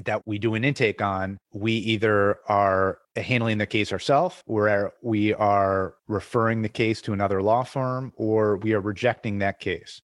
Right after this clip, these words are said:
And it sounds fairly, you know, direct, but the truth is that a lot of times it's multiple calls involved.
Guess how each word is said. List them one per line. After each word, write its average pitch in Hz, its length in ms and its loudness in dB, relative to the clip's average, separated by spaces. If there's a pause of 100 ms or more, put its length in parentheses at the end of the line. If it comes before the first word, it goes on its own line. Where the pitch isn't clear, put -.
(140)
And 107 280 0
it 113 100 -10
sounds 147 480 -2
fairly, 117 840 0 (120)
you 110 180 -8
know, 95 80 -6
direct, 113 640 2 (140)
but 120 100 -2
the 90 80 -6
truth 185 320 0
is - 120 -10
that 107 240 2 (120)
a 117 60 0
lot 120 320 2
of 135 80 0
times 107 420 -4
it's 107 200 -8
multiple 117 640 -2
calls 98 720 0
involved. 92 560 -4